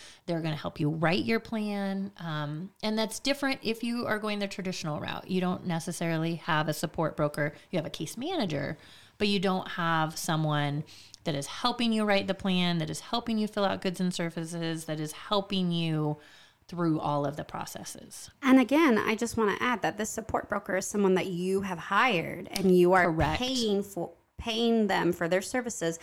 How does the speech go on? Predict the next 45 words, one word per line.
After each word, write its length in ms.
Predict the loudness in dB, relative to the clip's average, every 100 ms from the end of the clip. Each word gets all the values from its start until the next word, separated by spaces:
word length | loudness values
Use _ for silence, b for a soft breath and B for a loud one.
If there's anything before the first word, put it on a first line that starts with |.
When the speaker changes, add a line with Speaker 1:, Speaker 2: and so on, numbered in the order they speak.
| B B B
Speaker 2:
out 260 | 2 2 2
of 160 | 0 0
your 140 | 0
child's 500 | 0 0 0 0 -4
budget. 460 | -2 0 0 -4 -4
Speaker 1:
Yeah, 180 | -2 -2 -2
that's 180 | 0 2
a 60 | 4
really 240 | 4 2
good 160 | 0 -2
point. 380 | -4 -6 -10 -6
Speaker 2:
So 60 | -2
Speaker 1:
Um, 220 | 0 0
Speaker 2:
this 180 | -2 -4
isn't 260 | -6 -4 -2
someone 320 | 2 4 6
Speaker 1:
you 60 | 6
Speaker 2:
that's 140 | 4
Speaker 1:
have 80 | 0
to 60 |
Speaker 2:
assigned 300 | 0 2 2
to 100 | 2 -2
you 280 | 0 0
through 240 | 0 -2 0
Medicaid, 400 | 0 0 -4 -6
like 120 | -6
a 60 | -4
case 440 | -2 0 0 4
manager 500 | 6 6 6 4 4
might 260 | 4 2 0
Speaker 1:
No. 40 |
Speaker 2:
be. 300 | -2 -2 -4
The 80 | -6
support 320 | -6 -2 0
broker 240 | -2 -4 -6
is 80 |
someone 420 | -4 -2 0 0 2
you 220 | 2 2
seek 320 | 0 -4 -2
out, 260 | -4 -4 -6
you 320 | -4 -2 0
hire, 380 | 0 0 0 -4
they 440 | -6 -6 -4 -6
help 280 | -4 -6 -6
you 420 | -8 -8 -8 -10